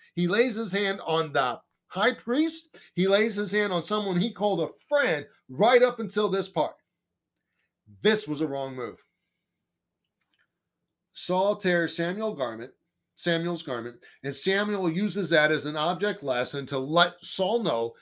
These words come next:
that God has rent the kingdom out of Saul's hands and given it to another.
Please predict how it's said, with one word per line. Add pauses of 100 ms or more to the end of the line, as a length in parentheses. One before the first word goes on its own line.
(120)
that
God
has
rent
the
kingdom (320)
out
of
Saul's
hands
and
given
it
to
another.